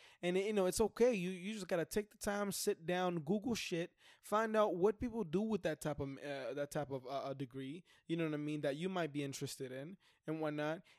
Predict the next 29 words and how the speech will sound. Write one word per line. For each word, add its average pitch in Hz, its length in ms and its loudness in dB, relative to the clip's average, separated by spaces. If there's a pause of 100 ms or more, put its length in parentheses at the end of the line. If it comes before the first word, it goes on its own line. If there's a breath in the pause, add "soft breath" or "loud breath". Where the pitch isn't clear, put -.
And, 240 240 -2
and, 247 380 0
and 262 200 -4
you 285 80 2
know 311 120 4
what? 302 140 2
You 269 120 -2
can 339 220 0
take 294 240 -2
your 208 80 4
time. 185 500 2 (300)
Just 262 260 -4
know 214 360 6 (360)
the 196 140 4
loan 240 400 6
payment 208 460 4
ain't 190 200 0
waiting 196 320 2
for - 140 -8
you. 123 260 -8
So, 202 600 4 (320)
um, 180 500 0 (260)
if 190 200 4
you're 185 80 -2
gonna 277 200 -2
<laughs> 208 60 -8 (160)
take - 160 0
your 175 80 0
time, 160 540 2